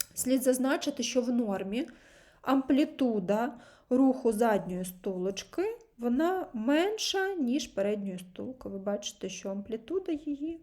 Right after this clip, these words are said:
менша, ніж передньої стулки. Чому саме такі літери формуються? Тому що при розкритті в діастолу передня стулка рухається до датчика, і тому формуються піки, які розташовані зверху.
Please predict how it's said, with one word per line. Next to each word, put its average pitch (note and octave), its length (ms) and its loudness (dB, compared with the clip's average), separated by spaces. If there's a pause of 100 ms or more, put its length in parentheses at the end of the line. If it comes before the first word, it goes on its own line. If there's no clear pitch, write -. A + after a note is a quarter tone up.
менша, C#4 400 -4
ніж G3 220 -8
передньої F3+ 460 -8
стулки. - 420 -12
Чому G4+ 260 -4
саме E4+ 300 0
такі B3 320 -4
літери G3+ 380 -6
формуються? - 680 -10 (680)
Тому E4 260 2
що D#4+ 520 4 (160)
при E4 320 4
розкритті C#4 680 2
в A3 60 -4
діастолу C4 600 0
передня C#4 600 0
стулка F#4 420 0
рухається C#4+ 460 2
до C4 160 0
датчика, - 720 -4
і - 60 -6
тому D#4 260 -2
формуються C#4+ 680 0
піки, F#4 640 0
які C4 300 -2
розташовані A3+ 680 -4
зверху. - 560 -10